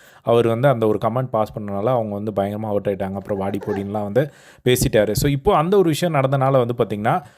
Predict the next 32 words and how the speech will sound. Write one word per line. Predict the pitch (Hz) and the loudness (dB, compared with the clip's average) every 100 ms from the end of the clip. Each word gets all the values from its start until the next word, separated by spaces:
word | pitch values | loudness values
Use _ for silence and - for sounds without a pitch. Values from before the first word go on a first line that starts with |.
| _ - | _ -4
செம்ம | 143 143 180 185 | 0 2 2 2
கோவத்துல | 175 170 165 151 | 4 4 4 2
வந்து | 127 113 131 151 117 | 2 0 0 2 0
திவ்யா | 113 131 127 | 0 0 0
வந்து | 113 117 | 0 -2
இருந்தாங்க. | 107 113 101 95 | -2 -4 -4 -4
So, | 131 120 | -2 -2
அந்த | 117 135 | 0 2
இடத்துல | 143 147 160 | 2 0 -2
கேப்டன் | 143 131 151 139 | 2 0 0 -2
வந்து | 117 117 185 - _ _ | -2 -2 -2 -4 _ _
அமித் | 127 131 147 | 0 2 2
உட்கார்ந்துட்டு | 123 135 135 123 123 | 2 2 2 2 2
தான் | 123 | 2
இருந்தாரு. | 110 104 139 | 2 2 2
So, | 151 | 4
அவர் | 131 127 | 2 2
வந்து | 143 147 | -2 0
பெருசா | 160 180 185 175 | 0 2 4 4
வந்து | 147 139 190 - _ _ - | 4 0 -2 -6 _ _ -2
கமருதீனை | 151 170 175 160 143 | 2 4 4 4 2
வந்து | 127 143 | 0 -2
ஸ்டாப் | - 151 151 | 2 2 4
பண்ண | 147 131 | 2 0
ட்ரை | 139 117 120 | -2 0 0
பண்ணல | 120 110 101 | 0 -2 -2
அவரு. | 95 95 - | -2 -4 -8
அந்த | 117 110 | 0 0
இடத்துல | 110 | 2
உட்கார்ந்து | 147 123 123 123 135 | 2 2 0 4 4
அவரும் | 113 120 | 4 2
வந்து, | 117 110 | 0 0